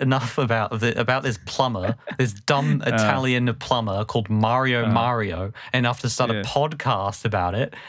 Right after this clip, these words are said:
Speaker 1: and
Speaker 2: Uh.
Speaker 1: call that podcast something that's a reference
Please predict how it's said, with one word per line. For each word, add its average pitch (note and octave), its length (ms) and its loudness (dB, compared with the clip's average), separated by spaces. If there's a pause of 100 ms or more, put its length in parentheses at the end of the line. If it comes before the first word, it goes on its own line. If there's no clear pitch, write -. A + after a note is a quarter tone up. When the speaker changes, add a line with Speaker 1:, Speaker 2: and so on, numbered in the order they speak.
(120)
Speaker 1:
and A#2 260 0
Speaker 2:
Uh. A#2+ 60 -2
Speaker 1:
call C3+ 220 2
that C3+ 260 0
podcast B2 840 -4
something C3 340 -2
that's B2 160 -2
a B2 40 2
reference B2 600 -2